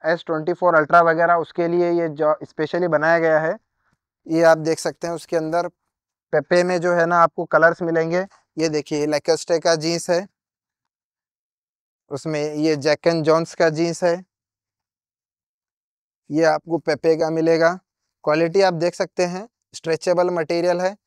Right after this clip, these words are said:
सिर्फ और सिर्फ आठ सौ रुपये में आपको एक जीन्स प-, मिलेगा एक ही एड्रेस पे। और जो ऑफर्स में अभी हमारे पास जो दिवाली ऑफर चल रहा है दस दिन का, उसमें आपको ये देखिए क्वालिटी,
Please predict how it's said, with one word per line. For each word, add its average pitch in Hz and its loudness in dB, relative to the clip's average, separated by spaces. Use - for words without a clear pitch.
सिर्फ 190 0
और 185 0
सिर्फ 196 -2
आठ 165 2
सौ - 0
रुपये 190 0
में 196 -4
आपको 190 0
एक 180 4
जीन्स 180 -6
प-, 170 0
मिलेगा 156 -2
एक 151 -2
ही 165 0
एड्रेस 151 0
पे। 208 -2
और 185 8
जो 185 4
ऑफर्स 202 6
में 214 0
अभी 202 0
हमारे 196 0
पास 196 2
जो 190 0
दिवाली 170 0
ऑफर 185 0
चल 175 -2
रहा 175 2
है 180 2
दस 165 -2
दिन 165 -4
का, 170 0
उसमें 196 -4
आपको 208 4
ये 180 0
देखिए 160 -2
क्वालिटी, 139 -2